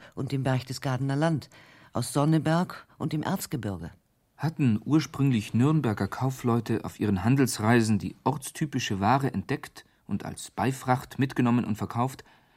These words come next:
Speaker 2: so erteilten nach und nach als Zwischenhändler die sogenannten Verleger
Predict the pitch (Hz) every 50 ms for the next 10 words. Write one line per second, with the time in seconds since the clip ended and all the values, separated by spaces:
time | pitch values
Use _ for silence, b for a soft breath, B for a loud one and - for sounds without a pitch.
0 | B B B B - 175 - 160 - - 123 131 143 143 - - 196 202 196 B
1 | B B - 120 131 160 - - 190 165 151 147 151 165 160 - - - 107 -
2 | - - - - - 180 202 - - 135 120 110 110 117 113 127 131 135 135 B
3 | B B B B - 120 117 117 139 139 143 131 127 120 117 123 110 - 117 110
4 | 107 127 143 143 131 107 104 117